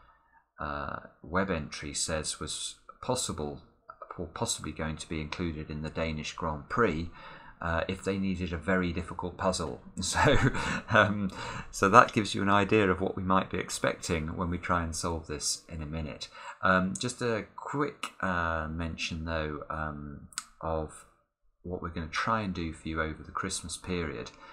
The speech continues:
Uh, we do hope to have a video up on the channel every day over Christmas,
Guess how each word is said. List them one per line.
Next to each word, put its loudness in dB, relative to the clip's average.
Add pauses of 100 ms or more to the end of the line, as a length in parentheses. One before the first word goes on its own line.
(320)
Uh, -2
we -2
do -2
hope -6
to -10
have -6
a -10
video -2
up -8
on -8
the -6
channel -6
every -8
day -4
over -10
Christmas, -6